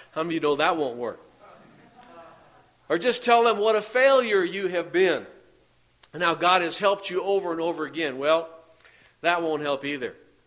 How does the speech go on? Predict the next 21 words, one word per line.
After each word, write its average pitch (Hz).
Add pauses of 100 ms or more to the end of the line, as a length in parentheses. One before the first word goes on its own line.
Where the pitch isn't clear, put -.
(420)
The 160
only 262
thing 247
that 190
will 180
really 262
help 262 (720)
is 151
the 143
true 170
gospel 147 (720)
that -
God 135
gave 156
to -
us 104 (360)
that -
we 123
might 123
be 120
saved. 101